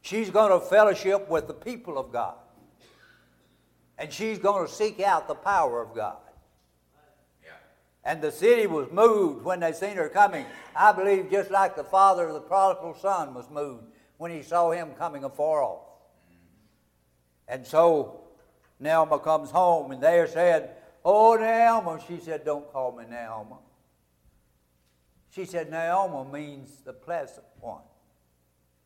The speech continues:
Speaker 1: You know, every church needs a sister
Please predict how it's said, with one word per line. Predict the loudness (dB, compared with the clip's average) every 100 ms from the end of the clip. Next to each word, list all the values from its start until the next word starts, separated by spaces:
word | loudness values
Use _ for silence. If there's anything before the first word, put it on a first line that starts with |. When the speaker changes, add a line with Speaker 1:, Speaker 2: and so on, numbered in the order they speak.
| _ _ _ _ _ -18
Speaker 1:
You | -6
know, | 0 2
every | 2 -2 -6
church | -8 -8 -10 -12
needs | -14 -14 -14 -20 _ _
a | -10 -10 -12 _ _
sister | -18 -18 _ -20